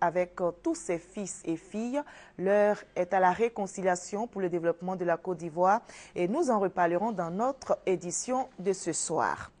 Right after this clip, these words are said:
Après Nice, en deux mille treize, Abidjan, la capitale économique ivoirienne, accueille les prochains Jeux de la francophonie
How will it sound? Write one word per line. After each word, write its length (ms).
Après 360
Nice, 400
en 100
deux 160
mille 220
treize, 520
Abidjan, 520
la 120
capitale 520
économique 500
ivoirienne, 760
accueille 500
les 100
prochains 520
Jeux 240
de 100
la 100
francophonie 800